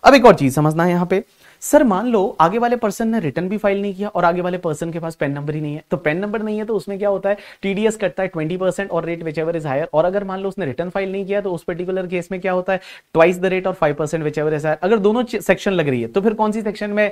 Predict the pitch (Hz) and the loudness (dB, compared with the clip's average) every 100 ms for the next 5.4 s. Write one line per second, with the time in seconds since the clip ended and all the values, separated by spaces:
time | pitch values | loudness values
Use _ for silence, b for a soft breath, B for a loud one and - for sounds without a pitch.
0 | B B 185 220 220 269 220 214 214 196 | B B 4 4 4 2 0 -2 -2 0
1 | 180 170 185 170 151 165 - 123 120 110 | 2 2 0 -6 -2 -2 -2 -6 -4 -4
2 | 123 139 220 190 - 147 175 151 131 107 | -4 -6 -8 -10 -4 -2 0 -2 -6 -8
3 | 113 107 104 202 208 - 143 165 156 151 | -8 -8 -6 -4 -6 -6 -2 -2 -2 -4
4 | 120 - 143 143 - 147 120 113 - 123 | -4 -4 -6 -6 -8 -6 -6 -6 -8 -8
5 | 107 113 220 | -4 2 0